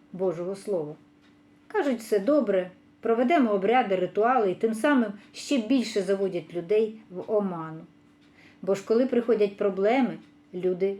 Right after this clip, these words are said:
запитують, чому Бог допустив. Справжні ж апостоли та пророки та вчителі Божі, вони знають Слово Боже. Вони знають, що чекає людство. І вони доносять реальність до людей.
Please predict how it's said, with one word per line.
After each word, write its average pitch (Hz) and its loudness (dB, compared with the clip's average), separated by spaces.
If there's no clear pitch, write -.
запитують, 180 -4
чому 226 2
Бог 185 2
допустив. 185 -6
Справжні 277 0
ж - -14
апостоли 190 -4
та 180 -2
пророки 196 0
та 220 0
вчителі 202 0
Божі, 196 2
вони 262 4
знають 226 0
Слово 190 0
Боже. 165 -6
Вони 202 -4
знають, 262 2
що 254 -4
чекає 247 0
людство. 190 -6
І 208 -2
вони 208 0
доносять 233 0
реальність 208 0
до 190 0
людей. 190 -4